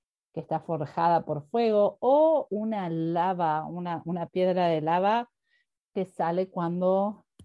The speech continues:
hace erupción el volcán y queda esta, esta lava petrificada.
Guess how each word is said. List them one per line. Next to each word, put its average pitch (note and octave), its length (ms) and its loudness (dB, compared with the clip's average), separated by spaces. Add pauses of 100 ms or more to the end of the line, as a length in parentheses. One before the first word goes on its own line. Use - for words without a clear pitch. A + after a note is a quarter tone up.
(240)
hace F3 240 -6
erupción F#3 360 -4
el F3+ 100 -4
volcán G3 880 0
y D#3 140 -8
queda E3+ 540 0
esta, E3 580 -4
esta D#3 260 -8
lava E3 300 2
petrificada. F#3 880 2